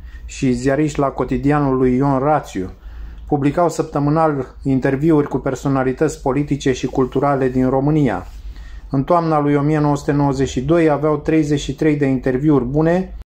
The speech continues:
și o idee care le unea:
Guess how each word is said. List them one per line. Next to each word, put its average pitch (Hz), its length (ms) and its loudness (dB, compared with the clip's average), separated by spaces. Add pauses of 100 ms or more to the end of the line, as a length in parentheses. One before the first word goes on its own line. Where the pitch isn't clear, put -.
(120)
și - 200 -4
o 143 160 4
idee 147 480 4
care 147 320 0
le 139 520 0 (120)
unea: 139 420 2